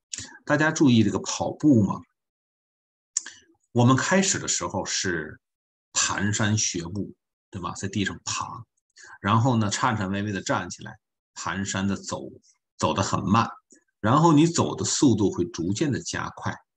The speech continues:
就到了竞走的那个频率。但是注意竞走啊，还不是跑。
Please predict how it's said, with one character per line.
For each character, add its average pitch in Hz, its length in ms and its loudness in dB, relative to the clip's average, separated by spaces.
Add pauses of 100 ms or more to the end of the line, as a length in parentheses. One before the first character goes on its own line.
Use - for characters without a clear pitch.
(560)
就 135 180 6 (120)
到 143 240 4
了 110 200 6
竞 170 380 2
走 - 320 -6
的 110 100 -4
那 127 100 -2
个 95 100 -4
频 82 280 -10
率。 90 140 -2
但 107 180 0
是 98 80 -2
注 110 180 0
意 101 100 0
竞 104 280 0
走 95 180 -8
啊， 90 200 -4
还 - 180 -14
不 98 140 -8
是 - 120 -8
跑。 - 160 -4